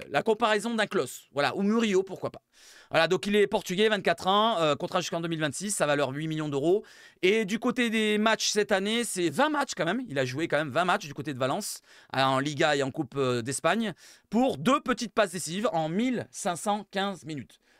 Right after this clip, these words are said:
Alors, quand on avait parlé de cela cet été, il y avait eu des retours, euh, du compte, euh, du F C Valence que j'avais parlé en, en privé sur Twitter. Il m'avait dit que c'était pas un joueur très plaisant, ce Correa. Alors, je sais pas où ça en est, s'il a fait une bonne demi-saison.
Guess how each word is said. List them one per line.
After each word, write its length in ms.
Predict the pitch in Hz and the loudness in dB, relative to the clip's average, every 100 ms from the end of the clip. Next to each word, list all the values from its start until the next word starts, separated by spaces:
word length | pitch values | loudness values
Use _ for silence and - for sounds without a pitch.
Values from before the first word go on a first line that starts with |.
| - | 0
Alors, 280 | 175 151 - _ _ _ | 0 0 -6 _ _ _
quand 200 | - 220 | -4 0
on 80 | 277 | 2
avait 160 | 269 247 | 2 2
parlé 260 | 247 233 | 2 2
de 80 | 202 | 0
cela 300 | 196 190 190 | 0 2 0
cet 200 | 160 131 | 0 -4
été, 380 | 147 214 254 285 - - - | -4 -2 -2 -4 -12 -20 -4
il 40 | |
y 40 | 139 | 0
avait 100 | 165 | 0
eu 80 | 185 | 2
des 100 | 202 | 2
retours, 540 | 202 214 233 233 180 | 2 0 2 4 4
euh, 120 | 160 | 2
du 120 | 156 | 0
compte, 320 | 190 202 208 185 | -4 -4 -2 -2
euh, 540 | 175 170 165 160 156 | 0 0 2 2 0
du 260 | 135 170 160 | -2 -2 0
F 140 | 190 | 0
C 100 | 190 | 0
Valence 300 | 190 196 - | 0 0 -4
que 80 | 160 | -2
j'avais 180 | 151 156 | -2 0
parlé 320 | 165 170 170 | 0 2 0
en, 60 | |
en 300 | 147 139 139 | 0 -2 -2
privé 280 | 135 160 175 | -4 0 0
sur 160 | 160 127 | 0 -4
Twitter. 320 | 135 123 226 | -4 0 0
Il 80 | 214 | 0
m'avait 200 | 160 156 | 0 -2
dit 140 | 151 | -4
que 260 | - 185 214 - - - | -4 -2 -2 -6 -20 -16
c'était 240 | 127 127 | -8 -4
pas 140 | 156 | 0
un 80 | 208 | 0
joueur 240 | 147 185 165 | 2 0 0
très 200 | - 185 | -4 -2
plaisant, 360 | 185 175 165 | 0 -2 -4
ce 340 | - 127 120 120 | -4 -4 -4 -4
Correa. 300 | 131 127 - | -4 -6 -4
Alors, 220 | 120 95 | -4 -2
je 100 | - | -6
sais 140 | 123 151 | -6 0
pas 140 | 170 | 0
où 60 | 151 | 0
ça 120 | 143 | -2
en 140 | 127 | -2
est, 140 | 170 240 | 0 -2
s'il 180 | 156 | -4
a 40 | 131 | -4
fait 120 | 135 | -4
une 100 | 127 | -2
bonne 160 | 139 131 | -2 -2
demi-saison. 480 | 131 123 123 180 | -4 -6 -4 -4